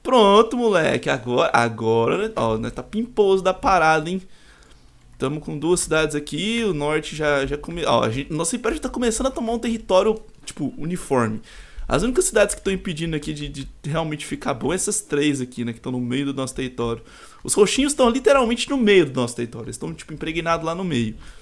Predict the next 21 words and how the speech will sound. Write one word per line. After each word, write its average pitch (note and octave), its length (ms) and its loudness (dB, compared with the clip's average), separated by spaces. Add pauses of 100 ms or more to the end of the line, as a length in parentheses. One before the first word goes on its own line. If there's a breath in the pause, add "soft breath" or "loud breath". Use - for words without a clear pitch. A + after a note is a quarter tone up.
(840 loud breath)
É, C3+ 1300 0
já C#3 420 2
o, D3+ 580 0 (220)
os C3 140 -10
nórdicos, E3+ 520 -4
eles F3 160 -4
também F3+ 320 -6
tão F#3+ 100 -4
mais F#3+ 200 -2
ou A3 100 0
menos, C3 420 -4
né, B2 140 -6
velho? - 240 -12
Os A#2 140 -12
nórdicos, C3 420 -8
eles, E3+ 400 -6
na E3+ 100 -2
verdade, F#3+ 220 0
eu A3 60 2
acho A3 120 -4
que G#3 180 -6